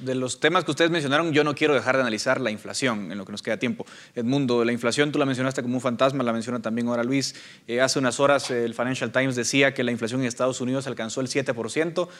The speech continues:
cifras no vistas desde junio del ochenta y dos. Eh, y en América Latina la inflación promedio estuvo en los dos dígitos en el dos mil veintiuno, se espera que esté cerca del diez por ciento en dos mil veintidós. Obviamente hay casos peores y mejores, pero ¿por qué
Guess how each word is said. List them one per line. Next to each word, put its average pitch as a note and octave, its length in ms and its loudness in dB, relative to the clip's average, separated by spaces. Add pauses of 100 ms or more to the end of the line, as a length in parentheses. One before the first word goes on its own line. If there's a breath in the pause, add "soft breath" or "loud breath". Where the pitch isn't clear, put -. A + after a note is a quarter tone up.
(100)
cifras C3+ 400 0
no C3+ 120 0
vistas C#3 320 2
desde A2+ 140 0
junio C#3+ 280 -4
del B2 80 -2
ochenta D#3 420 -6
y A#2 60 -6
dos. - 420 -10 (400 loud breath)
Eh, A#2+ 200 -2
y C#3 80 0
en B2 60 2
América D#3 320 4
Latina F#3+ 420 4
la D#3+ 140 2
inflación D3 480 2
promedio D#3 400 6
estuvo D3+ 500 0 (280)
en A2+ 100 -10
los A#2+ 80 -4
dos C#3 140 0
dígitos A#2 420 2
en A2+ 100 -2
el A2+ 80 -4
dos A2 120 -4
mil C#3+ 80 -2
veintiuno, G3 560 2
se C3 100 -4
espera C#3+ 320 2
que C3+ 60 2
esté C3+ 180 0
cerca D#3+ 280 4
del C3+ 100 4
diez C3+ 160 0
por C3+ 160 -4
ciento C3+ 420 0 (380 loud breath)
en B2+ 120 -2
dos A#2 140 0
mil C3+ 140 0
veintidós. C3+ 560 0
Obviamente B2 560 2 (340 loud breath)
hay B2 140 -8
casos A#2+ 320 -2
peores B2+ 480 -6
y - 20 -10
mejores, F#3 360 0
pero C#3 200 2
¿por B2 200 -4
qué F#3 360 2